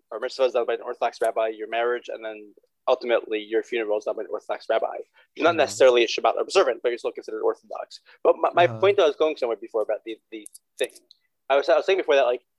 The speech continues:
Speaker 1: people are raised with the, these two pillars of Judaism, social justice and Israel. And then people come of age,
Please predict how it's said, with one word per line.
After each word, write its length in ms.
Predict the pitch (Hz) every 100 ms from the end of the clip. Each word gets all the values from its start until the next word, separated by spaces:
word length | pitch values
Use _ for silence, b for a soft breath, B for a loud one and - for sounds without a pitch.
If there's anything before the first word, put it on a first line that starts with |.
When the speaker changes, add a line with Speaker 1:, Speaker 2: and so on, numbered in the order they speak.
| _
Speaker 1:
people 240 | - 160 180
are 140 | 170
raised 280 | 139 131 127
with 120 | - -
the, 140 | 117 -
these 100 | 123
two 120 | -
pillars 340 | - 127 117
of 80 | 117
Judaism, 420 | 120 113 107 101 - _ _ _ _
social 340 | - - 143 151
justice 340 | 127 127 120
and 140 | 120 95
Israel. 380 | 120 67 65 - _ - -
And 80 | 165
then 100 | 185
people 140 | 196 202
come 160 | 190
of 100 | 202
age, 340 | 156 131 -